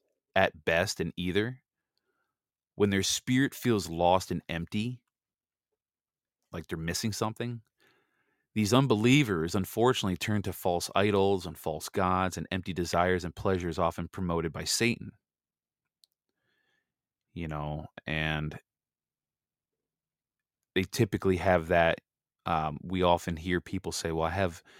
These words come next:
this empty spot in my heart," right? You know, they have this void in their heart, something that's unfulfilled. I used to have that. And then, of course, I, you know,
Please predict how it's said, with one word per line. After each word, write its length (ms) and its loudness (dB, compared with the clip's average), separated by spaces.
this 220 -2
empty 300 -2
spot 380 0
in 60 -8
my 100 -6
heart," 360 -8
right? 340 -4
You 120 -4
know, 120 -2
they 100 -6
have 260 -2
this 260 -4
void 580 4
in 80 -4
their 140 -4
heart, 340 -4
something 360 0
that's 160 -2
unfulfilled. 760 0
I 120 8
used 220 8
to 60 0
have 260 -2
that. 220 -8
And 140 -4
then, 160 -2
of 140 -6
course, 520 -6
I, 260 -4
you 140 -4
know, 240 -8